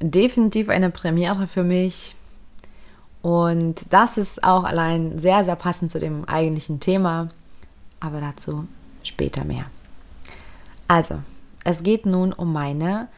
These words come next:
Liebesauszeit. Was das überhaupt war, wieso ich das gemacht habe, wie es lief und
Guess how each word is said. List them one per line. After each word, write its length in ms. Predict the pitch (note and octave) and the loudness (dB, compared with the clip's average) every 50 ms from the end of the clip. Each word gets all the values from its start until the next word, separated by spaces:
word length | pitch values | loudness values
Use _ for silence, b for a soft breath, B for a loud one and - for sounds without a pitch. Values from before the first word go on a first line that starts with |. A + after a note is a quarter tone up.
| b b b b - - | b b b b -8 -4
Liebesauszeit. 1400 | F#3+ G3 G#3+ A#3+ C#4 A#3 G3 E3 D#3+ - - - D#3 D3 C#3+ - - - - C3+ C3 C#3 - - - - - - - _ - - - | -2 2 4 4 4 4 4 0 0 -2 -2 -2 -2 -2 -2 -2 -4 -4 -4 -6 -8 -8 -8 -12 -14 -18 -20 -20 -20 _ -20 -16 -12
Was 240 | D#3 D3+ D3+ D3 - | -10 -8 -8 -8 -8
das 180 | - D3+ - | -8 -6 -6
überhaupt 540 | D#3 C#3+ D3 D3+ D#3 D3+ D3 - - - - - | -4 -2 0 2 2 2 0 -2 -8 -16 -12 -8
war, 500 | E3+ E3 D3 D#3 C#3+ D3+ E3+ G#3+ B3 A#3+ B B B B B B B B B B B B B B B B B B B - - - | -6 2 4 6 8 8 8 6 4 2 B B B B B B B B B B B B B B B B B B B -20 -12 -10
wieso 300 | - D3+ - - G3+ A3+ | -8 -4 2 4 6 6
ich 100 | B3 A#3+ | 6 4
das 180 | - G#3 F#3+ - | 2 -4 -2 0
gemacht 460 | G3 F#3 F#3 F3+ F3+ F3+ E3+ - - | 2 4 4 4 2 2 0 -2 -2
habe, 320 | F3+ E3+ E3 E3 D#3+ D#3+ - - - - - - - - - | 0 0 0 0 -2 -4 -8 -16 -20 -20 -20 -20 -18 -14 -6
wie 200 | D3+ D#3 F3 F3+ | 0 4 6 6
es 180 | F3+ - - | 6 4 2
lief 520 | F3 E3 E3 D#3+ E3 E3 E3 - - - - - - | 0 0 0 2 2 0 0 -2 -8 -16 -16 -10 -6
und 500 | D#3+ D#3+ D#3 D#3 D#3 D3+ C#3 - - | -4 -4 -2 -2 -2 -4 -6 -8 -12